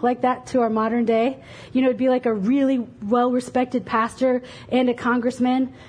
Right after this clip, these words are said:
and there was no separation of church and state, and Rome was in charge of everything. So, I mean, that doesn't really work for today. But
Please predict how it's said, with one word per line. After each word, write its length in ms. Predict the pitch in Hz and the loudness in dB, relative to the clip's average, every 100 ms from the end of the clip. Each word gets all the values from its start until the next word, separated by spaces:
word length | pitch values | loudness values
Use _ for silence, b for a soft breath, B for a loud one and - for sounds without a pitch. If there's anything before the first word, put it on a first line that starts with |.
| B | B
and 140 | 240 | 0
there 80 | 233 | 2
was 120 | 220 | 0
no 140 | 247 269 | 0 0
separation 540 | 277 269 254 247 247 | 0 0 0 0 -2
of 80 | 233 | 0
church 240 | 262 247 | 0 0
and 120 | 254 | -2
state, 300 | - 254 254 - | 0 0 0 0
and 120 | 226 | 0
Rome 200 | 240 247 | 2 2
was 100 | 226 | 0
in 80 | 226 | -2
charge 260 | 233 220 | -2 -2
of 80 | 208 | 0
everything. 440 | 208 185 180 156 - | -2 -2 -6 -10 -2
So, 180 | 254 | 0
I 20 | 247 | 2
mean, 160 | 254 | 2
that 120 | 247 | 2
doesn't 200 | 262 247 | 0 0
really 200 | 233 226 | 0 0
work 260 | 208 233 233 | 0 0 0
for 120 | 247 | -2
today. 440 | 240 254 277 233 - B B B | 0 2 2 0 -4 B B B
But 460 | 202 320 262 220 | 0 2 2 0